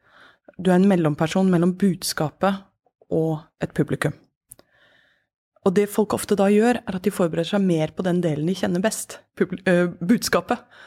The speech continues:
Så de setter seg ned og gjør research. "Ah, jeg har ikke lest den artikkelen, og her kan jo noen vite noe bedre enn meg", i stedet for å forberede seg på den biten som kanskje er ny,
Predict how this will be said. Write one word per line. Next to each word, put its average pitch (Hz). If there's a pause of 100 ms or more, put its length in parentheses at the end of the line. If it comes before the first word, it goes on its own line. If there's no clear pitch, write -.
Så -
de 196
setter 175
seg 196
ned 170
og 185
gjør 180
research. 160
"Ah, 339
jeg 302
har 269
ikke 294
lest 233
den 165
artikkelen, 196
og 208
her 208
kan 254
jo 214
noen 185
vite 185
noe 170
bedre 160
enn 190
meg", 269 (240)
i 202
stedet 185
for 190
å 180
forberede 160
seg 180
på 180
den 165
biten 175
som 180
kanskje 185
er 190
ny, 220